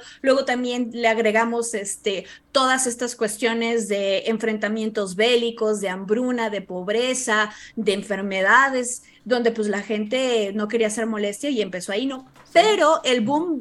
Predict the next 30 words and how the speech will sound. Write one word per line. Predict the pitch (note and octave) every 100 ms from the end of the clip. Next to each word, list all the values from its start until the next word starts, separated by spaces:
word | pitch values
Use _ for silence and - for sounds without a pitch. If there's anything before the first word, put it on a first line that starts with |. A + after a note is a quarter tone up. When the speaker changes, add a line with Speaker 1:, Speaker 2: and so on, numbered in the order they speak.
| -
Speaker 1:
creo | C#4 C4
que | C4+
viene | C4 C4 C4+ C4+
con | A#3 B3
una | B3+ B3+
novela | A#3 A3 C#4 G#3+ - -
publicada | A3+ G#3+ G#3+ G#3+
en | A3
los | G#3 G#3
sesentas | G#3+ B3+ A#3+ C4
que | -
era | A3+
como | A#3 A3
un | G#3+ A3
manual | A3 A3 G#3+ G#3 G#3 - - -
para | G#3+ G#3 G3
desuscribirte | G3 G#3 - G#3+ G#3 G#3 A3
de | G#3+
la | F#3+
vida | G#3+ G#3+ A3 B3 A#3
y | G#3+
no, | G#3 G#3 G3+
este, | G#3+ G#3+ - F#3+
ser | - G#3+
una | G#3+ G3+
carga | G#3 G3 G3+
para | G3 F3+
tu | F#3
familia, | F3+ G3 F#3 F3+ F#3
¿no? | A#3+